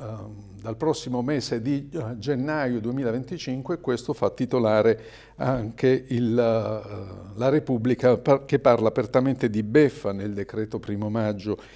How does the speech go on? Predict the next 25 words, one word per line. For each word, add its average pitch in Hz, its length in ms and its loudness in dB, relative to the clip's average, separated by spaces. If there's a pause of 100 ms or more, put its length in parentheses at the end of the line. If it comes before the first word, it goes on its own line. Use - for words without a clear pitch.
(160)
I - 120 -6
cento 160 420 4
euro 131 500 6
arrivano 123 500 -2
appunto 98 500 -10
solo 139 440 0
nel 127 160 -2
duemilaventicinque, 101 1200 -4
ma 165 120 0
il 135 140 -2
titolo 131 340 -4
principale 113 640 -4 (440)
è 135 100 0
dedicato 120 720 0
alle 123 420 4
elezioni, 117 800 4 (120)
un'Europa 165 800 2
diseguale. 104 800 0 (460)
Secondo 175 480 6
il 135 280 10
rapporto 127 680 6
del 110 220 2
Censis 110 760 -2
sull'Unione 120 560 -2
Europea, 117 580 2